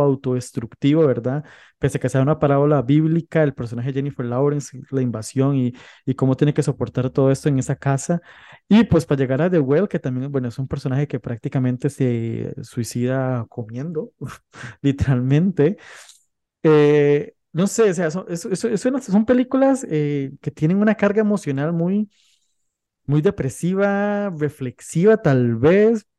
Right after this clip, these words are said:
cosa que en algunas les funciona, en la gran mayoría siempre hay una autorreflexión muy interesante, como The Wrestler o Black Swan,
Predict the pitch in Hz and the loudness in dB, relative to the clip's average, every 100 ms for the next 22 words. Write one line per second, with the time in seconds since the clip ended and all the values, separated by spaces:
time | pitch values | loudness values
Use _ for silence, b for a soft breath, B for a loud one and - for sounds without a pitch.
0 | _ _ b b _ - 190 220 - 202 | _ _ b b _ 0 2 2 0 0
1 | 185 - - 160 156 139 147 196 196 165 | 0 -2 -4 -2 0 -2 -2 -2 -4 -6
2 | - 135 120 143 170 170 131 123 135 147 | -8 -8 -6 -2 0 0 -2 -2 -2 0
3 | 139 143 147 143 127 147 139 135 147 139 | 0 0 -2 -4 -4 -4 -2 -2 -2 -4
4 | 147 123 120 113 - - 135 143 143 151 | -6 -8 -8 -8 -8 -2 0 0 -2 0
5 | 156 151 143 139 - 127 113 110 127 131 | 0 0 -2 -4 -8 -8 -8 -6 -6 -6
6 | 139 131 117 107 120 - 139 147 | -6 -4 -4 -4 -8 -4 -4 -4